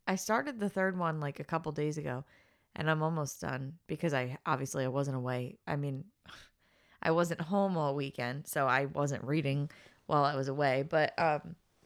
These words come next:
it's, it's very good. And I just love, like, when you find, like, when you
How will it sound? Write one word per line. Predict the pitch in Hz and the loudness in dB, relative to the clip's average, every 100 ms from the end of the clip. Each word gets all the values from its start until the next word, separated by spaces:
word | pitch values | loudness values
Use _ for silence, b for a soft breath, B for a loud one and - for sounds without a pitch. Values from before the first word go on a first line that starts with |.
| _ _ _ _ _ - - b b b b b - | _ _ _ _ _ -18 -18 b b b b b 2
it's, | 202 208 - - _ _ - | 2 2 -8 -10 _ _ -2
it's | 226 - | -2 0
very | 262 349 | -2 0
good. | 320 330 285 185 | 0 -4 -4 -6
And | - | -2
I | 247 | 0
just | 269 294 | 0 -4
love, | 262 269 254 | -4 -4 -2
like, | 240 220 | -4 -4
when | 208 | -4
you | 208 | -4
find, | 202 208 208 | 0 0 0
like, | - 190 190 - _ | 0 -2 -4 -20 _
when | 185 | -4
you | 185 190 | -2 -2